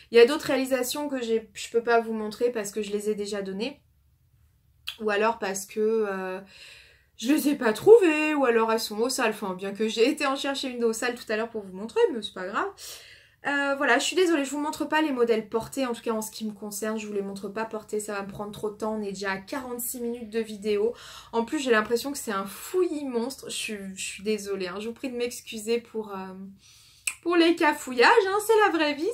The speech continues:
c'est comme ça. Euh, j'espère pouvoir trouver du temps pour coudre, euh, un peu plus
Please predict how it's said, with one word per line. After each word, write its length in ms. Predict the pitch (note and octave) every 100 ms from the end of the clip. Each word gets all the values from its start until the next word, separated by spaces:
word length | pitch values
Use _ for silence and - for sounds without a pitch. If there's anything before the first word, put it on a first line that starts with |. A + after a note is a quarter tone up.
| -
c'est 120 | D#4+
comme 220 | C4+ A#3
ça. 300 | A3+ B3+ - - - - - - -
Euh, 300 | B3 A#3+ A#3+
j'espère 440 | B3 E4+ - F#4 F4+
pouvoir 400 | D4 C4+ D4+ C#4+
trouver 460 | - B3 A#3 C#4+
du 280 | A#3 G3 G3 _
temps 420 | D4 C#4+ C#4+ C4+ _
pour 340 | G#3 G3 - _
coudre, 500 | - D4 C4 A3+ G#3
euh, 500 | G#3 G3+ G3+ G3+ -
un 140 | B3
peu 220 | C4 D#4 D4
plus 300 | - C5+